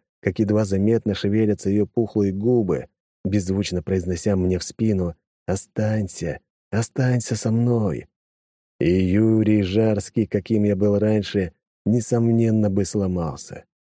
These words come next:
поддался на ее немую мольбу и уступил магии женского плача. Тот прошлый я хотел любить и быть любимым, но нынешний факел не мог себе такого позволить.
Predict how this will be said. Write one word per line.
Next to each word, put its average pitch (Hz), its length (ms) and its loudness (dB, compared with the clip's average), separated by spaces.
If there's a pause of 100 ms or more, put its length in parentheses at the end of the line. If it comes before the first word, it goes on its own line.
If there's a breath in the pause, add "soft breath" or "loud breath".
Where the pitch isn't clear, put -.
(360)
поддался 104 680 0
на 92 80 0
ее 98 160 2
немую 101 460 2
мольбу 98 520 2
и 104 60 2
уступил 104 520 0
магии 98 460 2
женского 87 500 -2
плача. 78 560 -8 (760)
Тот 123 280 2
прошлый 117 580 0
я 107 420 0 (320)
хотел 131 360 2
любить 120 480 2
и 107 40 0
быть 110 240 2
любимым, 113 600 2 (680)
но 92 300 2
нынешний 107 580 2
факел 104 480 0
не 98 140 2
мог 101 300 0
себе 90 240 -4
такого 73 440 -8
позволить. 67 680 -14